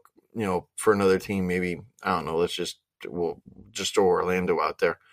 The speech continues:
Let's say maybe we go in and we, and we lay twenty against Orlando and we end up with, you know, maybe plus two forty with them. We put it in a parlay and we're getting, you know, twelve to one. Like, how do you feel about that right now? Like, one, I think you have to tell me whether you think that,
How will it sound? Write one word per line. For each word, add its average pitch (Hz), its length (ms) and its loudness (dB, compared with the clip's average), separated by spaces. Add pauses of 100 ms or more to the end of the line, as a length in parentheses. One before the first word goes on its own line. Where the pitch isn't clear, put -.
(320)
Let's 101 160 0
say 110 100 6
maybe 104 220 0
we 92 180 0
go 92 160 4
in 90 80 2
and 87 100 -4
we, 80 80 -2
and 90 140 -4
we 92 80 0
lay 92 220 2
twenty 90 300 -4
against 82 300 -8
Orlando 90 500 0
and 82 100 -6
we 87 80 -2
end 85 160 -2
up - 100 -6
with, 90 220 -4 (380)
you 101 80 -2
know, 92 40 2
maybe 92 240 0
plus - 320 -2
two 104 140 -6
forty 95 280 2
with 90 160 -4
them. 95 140 0
We 90 100 -2
put 87 180 0
it 90 40 -4
in 87 160 -8
a - 40 -16
parlay 98 420 4
and 87 80 -2
we're 85 100 -6
getting, 85 400 -4 (340)
you 98 100 -2
know, 92 220 0
twelve 101 320 4
to 98 80 0
one. 95 400 0 (1000)
Like, 107 160 4
how 123 100 6
do 143 80 2
you 117 100 0
feel 120 300 0
about 85 300 2
that 90 180 0
right 87 200 0
now? 90 260 -2 (400)
Like, 92 220 0
one, 110 460 2 (920)
I 98 80 -2
think 120 220 2
you 117 100 6
have 107 160 8
to 98 100 -4
tell 104 200 4
me 98 180 2
whether 95 260 2
you 92 160 -2
think 98 320 -4
that, 87 300 -2